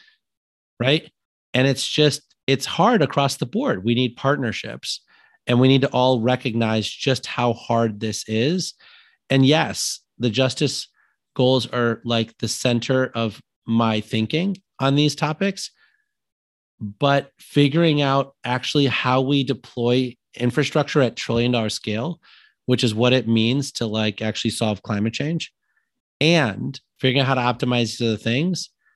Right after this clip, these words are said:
just requires an extraordinary amount of communication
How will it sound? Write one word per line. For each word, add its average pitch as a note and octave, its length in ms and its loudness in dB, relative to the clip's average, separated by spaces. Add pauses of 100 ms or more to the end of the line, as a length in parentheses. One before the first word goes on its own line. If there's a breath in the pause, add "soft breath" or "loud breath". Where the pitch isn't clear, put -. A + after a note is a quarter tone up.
(220)
just - 240 0
requires C3+ 560 2
an C3 60 2
extraordinary C#3 880 0
amount A2 220 0
of G#2 80 -6
communication A2+ 840 -2